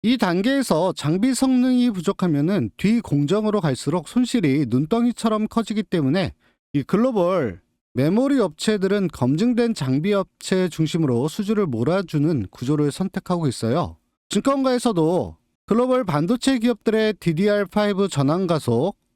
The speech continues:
에이치비엠 증설 투자가 맞물리면서 디아이의 검사 장비 수주가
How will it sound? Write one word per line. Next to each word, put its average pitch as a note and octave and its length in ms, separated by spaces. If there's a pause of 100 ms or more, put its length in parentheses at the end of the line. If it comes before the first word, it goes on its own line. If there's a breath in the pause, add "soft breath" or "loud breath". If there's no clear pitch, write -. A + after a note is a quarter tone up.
(180)
에이치비엠 A#3 760
증설 F3 440
투자가 A3+ 380
맞물리면서 D3+ 1000
디아이의 F#3 540
검사 D#3 320
장비 G#3 320
수주가 F3+ 600